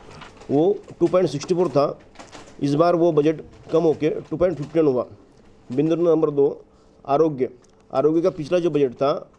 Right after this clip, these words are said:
वो दो पॉइंट ट्वेंटी था, ट्वेंटी परसेंट था, इस बार वो बजट वन पॉइंट नाइंटी एट परसेंट है। बिंदु नंबर तीन, खेती। पिछला जो बजट था, वो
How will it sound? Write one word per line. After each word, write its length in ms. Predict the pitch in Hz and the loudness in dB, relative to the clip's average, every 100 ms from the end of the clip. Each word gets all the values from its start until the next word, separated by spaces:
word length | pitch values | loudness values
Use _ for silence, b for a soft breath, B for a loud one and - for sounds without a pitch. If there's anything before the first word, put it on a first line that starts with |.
| _ | _
वो 180 | - 143 202 - - 175 | -6 -4 -4 -10 -18 -4
दो 160 | 139 | -2
पॉइंट 320 | 147 160 165 143 _ - - _ - - - - - - | 2 2 2 -4 _ -20 -20 _ -20 -20 -20 -20 -20 -2
ट्वेंटी 260 | 139 139 | 0 2
था, 180 | 156 151 - - - - - | 2 2 0 -10 -20 -18 -4
ट्वेंटी 220 | 156 165 | 0 0
परसेंट 260 | 160 156 | 0 0
था, 180 | 123 143 - - - | 0 -2 -4 -20 -14
इस 140 | 135 | -10
बार 200 | 139 165 | 0 0
वो 140 | 170 175 | 2 2
बजट 260 | 147 147 151 - _ _ | 2 0 -4 -16 _ _
वन 220 | 127 143 156 | -2 -2 2
पॉइंट 200 | 165 156 | 2 2
नाइंटी 220 | 147 156 | 0 -2
एट 100 | 147 | -4
परसेंट 300 | 143 131 123 | -2 0 -2
है। 100 | - - - - _ - - - - - - - | -4 -12 -20 -20 _ -20 -20 -20 -20 -20 -20 -4
बिंदु 220 | 135 170 | 0 2
नंबर 220 | 170 170 147 | 2 0 0
तीन, 240 | 147 175 - - - | -2 -2 -6 -20 -20
खेती। 360 | - 170 151 123 95 - - - - - - - - - | -4 -4 -2 -4 -6 -18 -20 -20 -20 -20 -20 -20 -20 -6
पिछला 240 | 139 143 | -2 0
जो 120 | 170 170 | 2 2
बजट 240 | 165 147 | 2 2
था, 140 | 151 180 - - _ _ _ - _ - - - - - | 2 0 -4 -14 _ _ _ -20 _ -20 -20 -20 -20 -12
वो 100 | - | -6